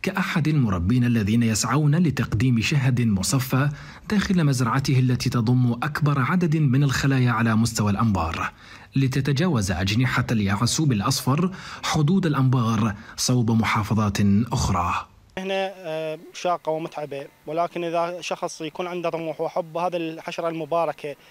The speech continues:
Speaker 2: آه، يدفعنا إلى ننتج أكثر وأكثر. طبعًا بديت بخليتين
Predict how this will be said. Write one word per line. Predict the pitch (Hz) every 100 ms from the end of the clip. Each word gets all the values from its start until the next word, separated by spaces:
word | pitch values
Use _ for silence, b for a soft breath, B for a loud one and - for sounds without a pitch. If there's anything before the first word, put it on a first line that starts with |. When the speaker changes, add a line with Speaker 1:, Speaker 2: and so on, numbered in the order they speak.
| B B B
Speaker 2:
آه، | 147
يدفعنا | 156 - 185 190
إلى | 180 170 170 170
ننتج | 180 180 175
أكثر | 180 - 165
وأكثر. | 147 - 143 143
طبعًا | 165 165 180
بديت | 170 196 180
بخليتين | - 175 156 - 139